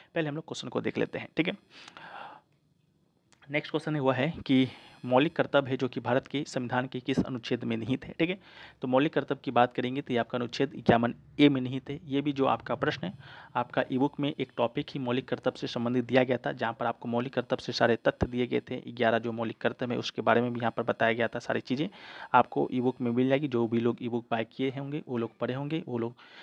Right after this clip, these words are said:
भली भांति जानते होंगे। जो लोग नहीं पढ़े हैं आप लोग भी बाय करके पढ़ सकते हैं, ठीक है। तो मौलिक कर्तव्य अनुच्छेद इक्यावन ए में है।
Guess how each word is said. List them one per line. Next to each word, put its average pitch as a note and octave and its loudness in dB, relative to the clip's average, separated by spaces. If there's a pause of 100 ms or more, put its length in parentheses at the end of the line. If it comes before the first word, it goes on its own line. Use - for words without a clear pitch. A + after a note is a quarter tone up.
(260)
भली C3 4
भांति B2 2
जानते A#2 2
होंगे। C#3+ -2
जो A#2+ -2
लोग A#2 -6
नहीं C3+ -8
पढ़े C#3 -8
हैं D3 -12
आप B2 -10
लोग A#2 -10
भी A#2 -4
बाय A2+ -2
करके - -8
पढ़ - 0
सकते - -4
हैं, - -10 (120)
ठीक E3 -2
है। F#3 -8 (560)
तो A2+ 2 (380)
मौलिक B2+ 4
कर्तव्य C3+ -2
अनुच्छेद B2 -4
इक्यावन A2+ 0
ए B2+ 0
में C3+ 0
है। D#3 -4